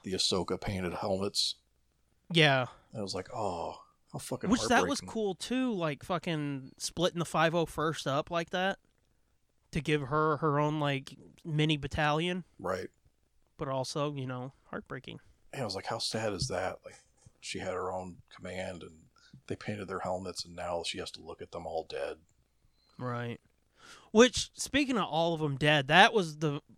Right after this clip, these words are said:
Speaker 2: like, the most heartbreaking moment of the episode for me. I think we talked about it earlier. When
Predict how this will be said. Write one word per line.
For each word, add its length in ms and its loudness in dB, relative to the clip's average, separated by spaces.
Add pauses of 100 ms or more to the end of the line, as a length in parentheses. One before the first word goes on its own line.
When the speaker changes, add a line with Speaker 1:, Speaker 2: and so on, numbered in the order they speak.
(320)
Speaker 2:
like, 220 -2
the 100 0
most 260 4
heartbreaking 580 2
moment 300 0
of 60 -2
the 120 0
episode 440 -4
for 80 -8
me. 220 0
I 80 -4
think 220 -6
we 100 -6
talked 320 0
about 160 -2
it 100 -4
earlier. 460 2 (800)
When 640 6